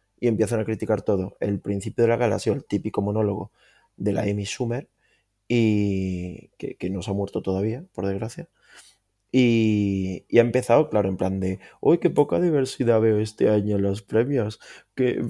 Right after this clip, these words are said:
qué poca representación latina, qué poca representación femenina, eh, Leonardo DiCaprio, mira que eres, mm, pederasta. ¿Sabes? Empezó a decir un montón de cosas de esas y vale, sí, tiene toda la razón, obviamente.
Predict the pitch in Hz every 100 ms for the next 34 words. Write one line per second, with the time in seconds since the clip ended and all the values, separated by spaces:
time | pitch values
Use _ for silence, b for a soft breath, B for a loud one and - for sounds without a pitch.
0 | - 139 - 147 170 165 - 120 117 113
1 | 107 104 110 104 104 104 101 98 123 147
2 | - b b - 117 127 160 170 139 131
3 | 127 120 117 - 113 107 104 104 101 104
4 | _ b - 117 101 95 127 135 113 b
5 | b - 113 107 110 107 101 101 95 95
6 | 95 156 143 - b _ - 101 104 120
7 | 151 143 120 107 104 - - 110 104 101
8 | 107 98 101 127 - - b b - 147
9 | - 156 151 147 156 120 135 147 143 -
10 | 139 139 143 - 151 b b 104 101 113
11 | 92 107 - 95 95 - 98 95 90 -
12 | 120 98 92 90 120 135